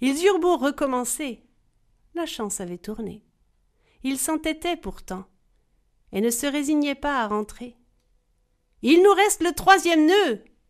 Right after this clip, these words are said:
dit à la fin le chef. « Dénouons-le, nous verrons bien. Qui ne risque rien n'a rien. » «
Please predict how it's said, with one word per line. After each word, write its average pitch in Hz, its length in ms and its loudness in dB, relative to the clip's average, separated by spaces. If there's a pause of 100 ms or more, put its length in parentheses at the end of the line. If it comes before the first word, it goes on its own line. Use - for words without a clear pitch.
(120)
dit 190 200 -12
à 202 80 -6
la 202 120 -4
fin 208 180 -8
le 202 120 -4
chef. « - 480 -14 (520)
Dénouons-le, 226 720 0 (560)
nous 165 180 -4
verrons 165 320 -6
bien. 277 280 -8 (840)
Qui 440 200 -2
ne 277 100 0
risque 180 340 -10
rien 156 380 -12
n'a 214 140 -6
rien. » « 370 320 -4